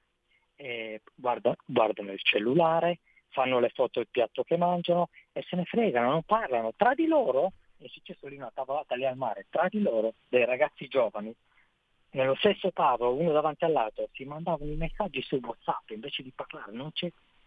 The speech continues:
tra i ragazzi di oggi, eh, non c'è più comunicazione, c'è solo social e messaggino, però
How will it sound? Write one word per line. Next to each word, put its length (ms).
tra 200
i 40
ragazzi 400
di 140
oggi, 300
eh, 140
non 220
c'è 260
più 240
comunicazione, 1000
c'è 180
solo 320
social 560
e 380
messaggino, 760
però 300